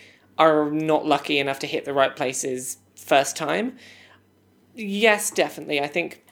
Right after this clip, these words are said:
I think if you're directly comparing the two of them, um, I think that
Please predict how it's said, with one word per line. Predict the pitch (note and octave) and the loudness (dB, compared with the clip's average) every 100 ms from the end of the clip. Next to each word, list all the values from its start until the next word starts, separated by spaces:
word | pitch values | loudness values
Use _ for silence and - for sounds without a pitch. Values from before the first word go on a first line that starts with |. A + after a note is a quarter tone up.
| - | -4
I | G3+ | 0
think | G#3+ G#3 - - | 0 -2 -8 -4
if | B3 | -2
you're | C4+ | -2
directly | C4 A#3+ A3 - G3+ F#3+ F3+ | 0 2 0 -2 -2 0 0
comparing | - - E3+ D#3+ - E3+ D#3 D3 | -4 -10 -10 -8 -2 0 0 -2
the | |
two | D3 E3 | -2 -2
of | C#3+ - | -2 -4
them, | - - - _ _ _ _ - | -10 -10 -14 _ _ _ _ -2
um, | D#3 D3+ D3+ D3+ - _ _ _ _ _ - | 0 2 0 -4 -8 _ _ _ _ _ 0
I | F#3 | 0
think | F#3 G#3 G3 - | 2 -2 -2 -2
that | F#3+ - - - | -2 -2 -8 -8